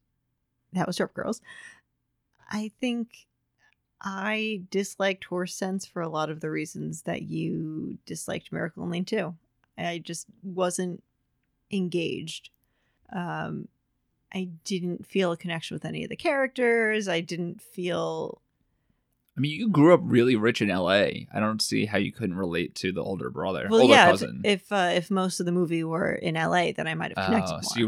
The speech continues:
Speaker 1: Come on,
Speaker 2: really liked
Speaker 1: Sam.
Speaker 2: the first,
Speaker 1: Yeah.
Speaker 2: m-, like, twenty minutes?
Speaker 1: Yeah, I was like, "Oh, yeah, that's me.
Speaker 2: Oh, okay.
Speaker 1: Yeah, that's how I would treat my cousins when they
Speaker 2: Sure.
Speaker 1: come to visit."
Speaker 2: Yeah,
Speaker 1: Yeah,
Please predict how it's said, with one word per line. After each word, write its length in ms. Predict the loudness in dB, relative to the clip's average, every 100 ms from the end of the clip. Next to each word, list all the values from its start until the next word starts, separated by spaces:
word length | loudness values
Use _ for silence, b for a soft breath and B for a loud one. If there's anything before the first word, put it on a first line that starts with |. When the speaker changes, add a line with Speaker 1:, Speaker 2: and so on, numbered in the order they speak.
| 6
Speaker 1:
Come 100 | 6
on, 80 |
Speaker 2:
really 120 | 6 4
liked 200 | 0 0
Speaker 1:
Sam. 60 |
Speaker 2:
the 80 | -4
first, 260 | -2 0 2
Speaker 1:
Yeah. 140 | 0 -4 -8
Speaker 2:
m-, 160 | -6 -6 _ -6
like, 300 | -4 -4 -10 _ _ _ _ _
twenty 260 | -6 -4 -2
minutes? 400 | -2 -2 -4 -8
Speaker 1:
Yeah, 240 | -4 -4 -2
I 80 |
was 140 | -6 -4
like, 220 | -4 -6 -2
"Oh, 160 | 4 6
yeah, 220 | 6 4
that's 260 | 2 0
me. 380 | 2 4 2 0
Speaker 2:
Oh, 100 | 2 2
okay. 80 | 4 6
Speaker 1:
Yeah, 160 | 6
that's 300 | 6 4 0
how 440 | -2 6 6 8 4
I 260 | 2 0
would 160 | 0 -2
treat 200 | -2 -2
my 140 | -2
cousins 400 | -2 -4 -4 -8
when 80 | -2
they 80 | 0
Speaker 2:
Sure. 80 | 0
Speaker 1:
come 140 | -2
to 80 | -6
visit." 320 | -10 -8 -6
Speaker 2:
Yeah, 80 |
Speaker 1:
Yeah, 60 | -2